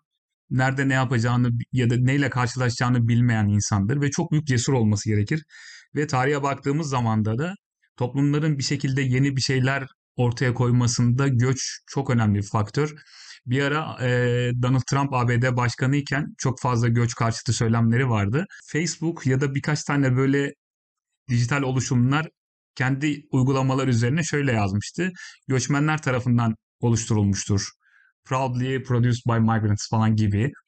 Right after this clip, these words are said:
Göçmenler, çünkü göçmen bu fikirle geliyor ve aslında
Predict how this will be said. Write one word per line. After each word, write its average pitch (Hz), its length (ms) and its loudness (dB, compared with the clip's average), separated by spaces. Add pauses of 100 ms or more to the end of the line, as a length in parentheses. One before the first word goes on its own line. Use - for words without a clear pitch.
(480)
Göçmenler, 143 460 0
çünkü 151 280 -2
göçmen 185 540 0 (120)
bu 160 220 0
fikirle 147 480 0
geliyor 101 580 -2
ve 156 200 0 (460)
aslında 165 500 -2